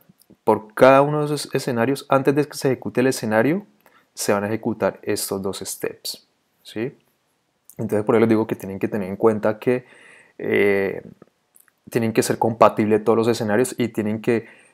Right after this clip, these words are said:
de alguna manera, empezar por esos dos steps, cada uno de estos. Si hay uno que ya cambia, claramente no les va a servir. Entonces, vamos a ejecutar un momento ese feature. Hay que tener en cuenta también algo,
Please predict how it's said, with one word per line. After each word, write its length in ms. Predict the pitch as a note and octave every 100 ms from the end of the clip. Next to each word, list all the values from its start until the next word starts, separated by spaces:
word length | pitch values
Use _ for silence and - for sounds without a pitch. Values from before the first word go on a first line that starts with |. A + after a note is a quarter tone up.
| _
de 60 | -
alguna 220 | G2 A#2+
manera, 540 | C#3 C#3+ B2 C3 D3+ - _ _ _ _
empezar 520 | - A2 A2+ G2+ F#2+ -
por 140 | G2
esos 200 | F#2+ G2
dos 140 | F#2+
steps, 640 | - - - - - - - -
cada 280 | G2+ G2
uno 260 | F#2+ G2 F#2
de 60 | F2+
estos. 280 | - - _ _ _
Si 120 | - A2
hay 80 |
uno 100 | A3
que 120 | B2 A#3+
ya 200 | G#2+ -
cambia, 380 | B2+ C3 E3+
claramente 600 | E3+ A2 G#2 G2+ G2+ G2+
no 200 | G#2 G#2+
les 160 | G2 F#2+
va 60 | F#2+
a 40 |
servir. 380 | F#2+ G2 F2+ - _ _ _ _ _ _ -
Entonces, 760 | - G#2 G2+ F#2+ F#2 - - - -
vamos 360 | G2 F#2+ G2
a 300 | A#2 A2+ G#2+ - _ -
ejecutar 520 | - A2+ - - G2
un 60 | G2+
momento 340 | G#2+ A#2 A2
ese 160 | - A#2
feature. 440 | - A2+ - C#3 _ _ _ _ _ _ _ _ _ _ _ _ _ _ - _ _ _ _ _ _ _ -
Hay 80 | B2
que 60 |
tener 160 | B2+ A#2+
en 60 |
cuenta 220 | A2 A#2 A#2+
también 260 | A#2 G2+
algo, 400 | G2+ G#2+ A2+ A2+